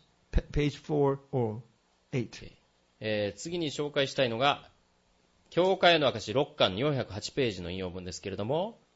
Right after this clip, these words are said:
Speaker 1: Okay, whole thing, whole thing.
Speaker 2: Okay、お読みします。神の抑制の御霊は今、世から取り去られつつある。暴風、嵐、火事、洪水、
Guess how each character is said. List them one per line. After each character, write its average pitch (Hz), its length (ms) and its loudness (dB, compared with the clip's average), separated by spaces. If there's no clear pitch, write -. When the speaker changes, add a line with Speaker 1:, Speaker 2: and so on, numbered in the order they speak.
Speaker 1:
Okay, 120 280 -4
whole 135 120 -6
thing, 127 120 -8
whole 127 160 -6
thing. 110 180 -8
Speaker 2:
Okay、 90 280 -16
お 123 60 -4
読 131 100 0
み 117 80 -4
し - 80 -10
ま 98 140 -2
す。 - 220 -10
神 202 280 2
の 156 100 2
抑 123 260 0
制 170 220 2
の 160 100 0
御 151 60 0
霊 147 160 0
は 120 300 2
今、 160 320 -2
世 127 100 0
か 107 160 0
ら 117 260 2
取 131 180 -2
り 147 40 -2
去 156 140 2
ら 147 120 6
れ 135 120 2
つ - 120 -14
つ 113 140 -2
あ 90 80 0
る。 80 120 -12
暴 127 260 6
風、 123 280 2
嵐、 120 520 2
火 165 180 2
事、 107 220 -4
洪 143 260 4
水、 131 360 0